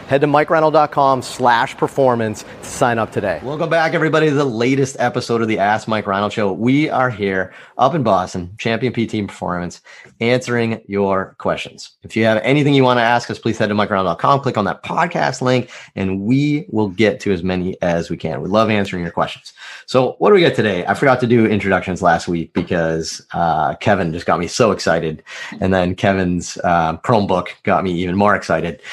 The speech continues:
Um, but, uh, we're good. So Kevin's still using the same Chromebook this week, but we got Kevin Coughlin, Dave Tilley, Lisa Russell, Dan Pope, Lenny Macrina, Dewesh Podell, Mike Scaduto,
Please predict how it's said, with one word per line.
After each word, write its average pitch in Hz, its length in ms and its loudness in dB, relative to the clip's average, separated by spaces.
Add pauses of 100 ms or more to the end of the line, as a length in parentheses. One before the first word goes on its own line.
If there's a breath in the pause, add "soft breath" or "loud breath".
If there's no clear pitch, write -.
(260 loud breath)
Um, 82 480 0
but, 92 220 2
uh, 90 240 2
we're 117 100 0
good. 110 260 0
So 101 260 0
Kevin's 120 420 0
still 127 200 2
using 117 220 2
the 101 60 -4
same 104 180 -4
Chromebook 104 420 -4
this 98 160 -2
week, 101 220 -2
but 90 240 -2 (280 loud breath)
we 135 100 2
got 104 340 0
Kevin 139 300 0
Coughlin, 131 520 0 (680)
Dave 120 240 0
Tilley, 117 460 2
Lisa 117 300 0
Russell, 110 440 0
Dan 110 280 -2
Pope, 110 320 0
Lenny 107 220 -2
Macrina, 104 580 -2
Dewesh 104 360 0
Podell, 107 480 0
Mike 104 480 0
Scaduto, 101 720 2